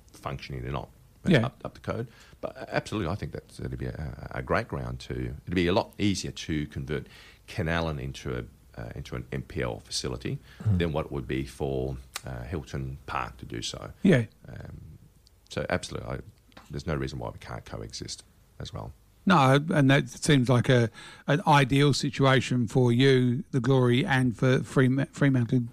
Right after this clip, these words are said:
Speaker 2: Council. So,
Speaker 1: Yes.
Speaker 2: yeah, I, I just, you know, think it'd be a, a worthwhile exercise. Um, your M P L ladies are doing extremely well as well.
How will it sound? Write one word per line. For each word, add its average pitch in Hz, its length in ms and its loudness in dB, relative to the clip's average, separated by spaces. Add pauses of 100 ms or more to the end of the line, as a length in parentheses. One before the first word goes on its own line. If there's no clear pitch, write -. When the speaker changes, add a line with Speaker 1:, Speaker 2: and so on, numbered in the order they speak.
(120)
Speaker 2:
Council. 117 600 2
So, 123 260 4 (100)
Speaker 1:
Yes. 85 200 -4 (360)
Speaker 2:
yeah, 135 200 6 (280)
I, 147 320 4
I 143 40 6
just, 123 340 -2 (140)
you 160 100 2
know, 117 200 2 (100)
think 113 200 0
it'd 135 180 2
be 123 100 6
a, 123 100 6
a 139 160 2
worthwhile 127 440 6
exercise. 127 600 4 (280)
Um, 156 200 6
your 151 160 6
M 185 100 6
P 151 120 2
L 147 100 6
ladies 143 420 2
are 147 60 4
doing 131 240 2
extremely 123 400 0
well 165 360 4
as 120 120 0
well. 170 340 4